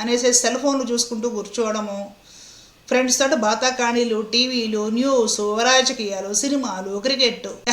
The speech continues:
ఆ తర్వాత వీళ్ళ వృత్తి ఉద్యోగాలు, మేము ఇరవై నాలుగు గంటలు బిజీగా ఉంటున్నాం. ఇలాంటి మగవారు ఆత్మోన్నతి గురించి, అభ్యున్నతి గురించి ఎవరికి వారు ప్రశ్న వేసుకోవాలి. నా భార్య ఏదో చేసుకుంటుంది, ఆవిడ విష్ణు సహస్రం ఏదో చదువుకుంటుంది,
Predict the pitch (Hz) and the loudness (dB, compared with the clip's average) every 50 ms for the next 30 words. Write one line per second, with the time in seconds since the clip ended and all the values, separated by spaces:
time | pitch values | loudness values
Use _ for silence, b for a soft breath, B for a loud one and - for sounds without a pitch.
0 | 240 277 285 277 262 262 262 262 262 262 254 - 311 277 233 226 233 233 240 240 | 6 6 6 6 6 4 4 4 4 4 4 4 2 4 4 4 4 4 2 2
1 | 226 220 233 233 - 269 247 240 214 226 226 226 233 233 247 294 359 359 277 247 | 2 0 -2 -4 -4 -4 -4 -2 0 0 2 2 2 2 0 0 0 0 0 0
2 | 233 226 226 226 226 226 226 214 220 214 202 208 247 311 302 277 214 202 220 202 | 2 2 0 0 0 -2 -2 -2 -4 -4 -4 -4 -4 -2 -2 -2 -2 -2 -2 -2
3 | 202 196 196 190 185 185 180 180 185 196 220 233 220 208 - - 220 240 269 294 | -2 -4 -4 -8 -10 -10 -10 -8 -6 -2 -2 -2 -2 -4 -6 2 4 6 8 8
4 | 311 320 311 302 254 247 240 226 247 262 262 262 277 294 302 294 247 226 240 254 | 6 6 4 2 2 2 2 2 4 4 6 6 6 4 4 4 4 4 4 2
5 | 247 220 - - 202 220 254 247 - - 277 285 294 294 285 285 269 277 - 262 | 0 -2 -2 -2 -2 0 -2 -2 -2 0 2 2 4 4 4 2 2 0 -2 -2
6 | 226 240 240 240 233 220 - - - 165 - - - - _ _ _ _ _ _ | -2 0 0 0 -2 0 -2 -4 -4 -4 -10 -18 -20 -20 _ _ _ _ _ _
7 | _ _ _ _ - - - 185 185 185 - - 311 320 330 302 277 262 233 208 | _ _ _ _ -18 -14 -12 -10 -8 -8 -2 0 2 2 4 2 2 2 0 0
8 | 214 214 233 247 240 233 - - - - - _ _ - 202 208 220 233 240 240 | 0 -2 0 0 0 0 -2 -4 -4 -12 -18 _ _ -4 -2 0 0 0 0 0
9 | 226 208 247 277 269 254 214 202 - - 226 214 202 180 165 - - - - - | 0 -2 -2 -2 -2 -4 -6 -6 -6 -8 -8 -10 -10 -4 -2 -2 -2 -2 -6 -14
10 | - - - - - - - 185 165 165 170 180 185 202 220 226 214 220 233 226 | -14 -14 -16 -18 -18 -16 -14 -12 -10 -8 -6 -4 -2 0 0 0 2 2 0 0
11 | 220 208 214 214 - - 220 208 208 208 214 226 247 240 233 240 247 254 247 240 | 0 -2 -2 -2 -2 -2 -8 -10 -8 -8 -2 -2 0 2 2 4 4 4 4 2
12 | 233 - 247 233 240 214 220 214 - 233 226 233 233 226 220 220 208 208 220 226 | 0 -2 -4 -2 -2 -4 -6 -6 -6 -6 -2 -2 0 0 0 -2 -2 -2 -2 -2
13 | 214 233 226 220 226 220 247 254 277 - | -2 -4 -6 -6 -4 -2 -2 -2 -2 -4